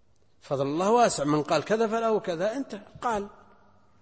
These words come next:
تحقق الشرط فليتحقق الجزاء. إن لله تسعة وتسعين اسما من أحصاها دخل الجنة، متفق عليه،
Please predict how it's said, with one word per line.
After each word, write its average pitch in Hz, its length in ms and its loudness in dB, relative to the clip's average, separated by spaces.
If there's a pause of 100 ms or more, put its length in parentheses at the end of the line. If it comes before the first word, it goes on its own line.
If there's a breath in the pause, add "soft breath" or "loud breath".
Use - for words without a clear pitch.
(1160)
تحقق 214 640 6
الشرط 180 640 6 (340)
فليتحقق 151 880 2
الجزاء. 143 640 -4 (3750)
إن 208 160 4
لله 160 400 4
تسعة 147 400 -4
وتسعين 131 500 -4
اسما 170 460 -4 (140)
من 131 260 -6
أحصاها 131 580 -4
دخل 127 260 -6
الجنة، 117 600 -8
متفق 117 440 -4
عليه، 120 460 -8